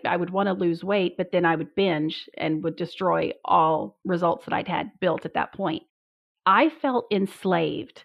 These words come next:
to that emotional pull to sugar. And after that three and a half year journey, and yes, I did break that chemical dependence on sugar, but more than that, I strengthened my relationship with the Lord. And I, I know that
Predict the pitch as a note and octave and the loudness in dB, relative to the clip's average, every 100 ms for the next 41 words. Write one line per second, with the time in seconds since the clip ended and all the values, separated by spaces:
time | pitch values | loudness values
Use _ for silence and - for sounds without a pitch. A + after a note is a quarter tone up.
0 | _ - - F#3 E3 D#3+ E3 - - F#3 | _ -10 -4 0 0 0 -4 -8 -10 0
1 | F3 E3 F#3+ F#3 F3+ F#3+ - G3 F#3 F#3 | 2 2 0 0 0 -2 -2 -2 -2 -4
2 | - E3 E3 E3+ - D#3+ - - _ _ | 0 0 0 -8 -6 -8 -10 -14 _ _
3 | _ _ - - _ - F#3+ F#3 - G#3 | _ _ -20 -20 _ -2 2 2 2 2
4 | C#4+ D#4 B3 - A3+ A#3+ A#3+ G#3+ G#3 G3 | 2 2 0 0 -4 -2 0 0 0 -2
5 | G3 G3 G3+ F#3 F3+ F#3 E3+ D#3+ - - | -6 -4 -2 -2 -2 0 2 0 -2 -8
6 | - F#3 F3+ - G3+ G#3+ G3 G3+ G3 G3+ | -2 0 0 -4 0 2 4 2 0 2
7 | G3+ G3+ G3 G3 F3+ - - - F#3+ F3+ | 0 0 0 0 0 -8 -14 -8 2 2
8 | - - G#3 F#3 F3+ F3+ G3 G3 F3 F3+ | 2 0 0 2 0 -2 -2 0 0 0
9 | F3+ F3 E3+ F3+ G3+ A3 - - F#3+ G3 | 0 -2 0 -4 -2 -2 -2 -4 -2 0
10 | G#3 A#3+ G#3 F3 E3 E3 - E3+ D#3+ E3 | 4 4 4 2 2 0 -2 0 0 0
11 | - - G#3+ G#3+ G#3+ G3 F3 E3+ E3+ F#3 | -4 -4 -2 0 0 0 2 2 0 -4
12 | F3+ F3+ F3 - F#3 F#3 G#3+ - G#3 - | -8 -4 -6 -2 -2 2 4 4 2 4
13 | B3 - A#3+ C4+ G#3+ F#3+ E3+ D#3 D#3 D#3+ | 4 4 4 4 4 4 4 4 0 -2